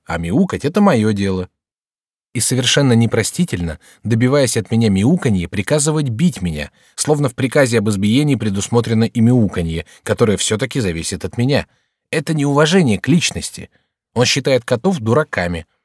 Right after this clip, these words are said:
Понятно было бы, если бы на месте хозяина был Канеда-кун, которого хозяин ненавидит как змею. Но со стороны хозяина, который так гордится своей наготой,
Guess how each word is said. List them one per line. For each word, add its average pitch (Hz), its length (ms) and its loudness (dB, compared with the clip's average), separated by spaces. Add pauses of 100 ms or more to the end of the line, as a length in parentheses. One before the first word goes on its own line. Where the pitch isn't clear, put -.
(400)
Понятно 147 400 0
было 143 220 4
бы, 120 120 2
если 131 260 2
бы 117 100 -2
на 120 100 4
месте 123 260 -2
хозяина 123 420 0
был 117 220 0
Канеда-кун, 127 720 0 (180)
которого 95 380 -2
хозяин 101 400 -2
ненавидит 95 480 -2
как 98 180 -4
змею. 110 500 0 (680)
Но 120 100 -2
со 127 120 -2
стороны 143 340 2
хозяина, 127 460 0
который 117 340 -4
так 131 220 -4
гордится 117 540 -2
своей 113 360 0
наготой, 95 560 0